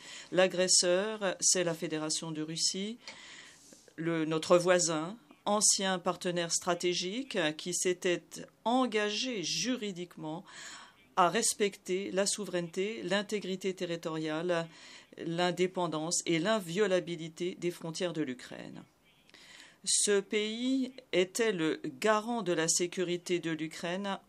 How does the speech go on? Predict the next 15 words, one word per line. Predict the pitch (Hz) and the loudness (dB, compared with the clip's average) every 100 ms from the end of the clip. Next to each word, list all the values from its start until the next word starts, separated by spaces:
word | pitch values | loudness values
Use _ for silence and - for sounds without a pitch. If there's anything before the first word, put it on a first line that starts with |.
| _ | _
en | - 170 160 156 | -2 0 2 -2
vertu | 147 196 - 214 226 | -4 -4 -6 -10 -8
du | 175 165 | -6 -4
mémorandum | 170 190 190 175 175 196 185 151 | -2 0 0 0 0 -2 -2 -2
de | 165 | -4
Budapest, | 135 151 208 170 170 147 - - 151 143 - _ _ - - - - - - | -4 -6 0 0 0 -2 -2 -2 -4 -8 -12 _ _ -20 -20 -20 -20 -18 -6
qui | 185 | -6
prévoyait | 185 202 196 202 160 151 139 139 | -2 0 2 2 2 0 0 -4
des | 143 214 | -2 0
garanties | 214 196 190 196 | 2 2 0 -4
de | 170 208 | -2 0
sécurité | - 185 190 175 170 - 151 - | 0 -2 -4 -4 -4 -2 -2 0
à | 190 202 | 0 2
mon | 190 175 | 0 -2
pays | 165 151 151 185 | -2 -2 -4 -10